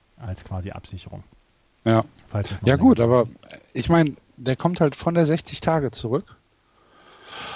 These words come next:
Speaker 2: Puh, muss man mal gucken.
Speaker 1: Ja.
Speaker 2: Also richtig teuer kann er nicht gewesen sein.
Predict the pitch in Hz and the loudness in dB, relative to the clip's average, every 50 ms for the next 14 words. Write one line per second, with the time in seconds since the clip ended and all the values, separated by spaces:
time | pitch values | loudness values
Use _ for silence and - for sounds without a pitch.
0 | - - - - - _ - - - - - - - - - - - - _ _ | -16 -18 -20 -20 -20 _ -4 -2 0 0 -2 -4 -8 -14 -18 -20 -20 -20 _ _
1 | _ _ _ 117 110 - 120 117 131 143 - - 208 - - 139 95 92 _ _ | _ _ _ -16 -10 -8 -6 -4 -4 -2 -2 -2 -2 -2 -4 -10 -12 -12 _ _
2 | _ _ _ _ _ _ _ - 123 - 123 110 131 123 147 - - 139 - - | _ _ _ _ _ _ _ -6 -4 -2 0 2 2 2 2 0 -2 -4 -2 0
3 | - 165 196 226 - - 196 190 185 180 185 - - - 101 104 98 92 95 101 | 2 4 4 4 4 2 2 0 0 0 -2 -4 -6 -6 -6 -6 -6 -6 -8 -10
4 | 92 98 95 95 107 107 | -12 -12 -12 -14 -14 -16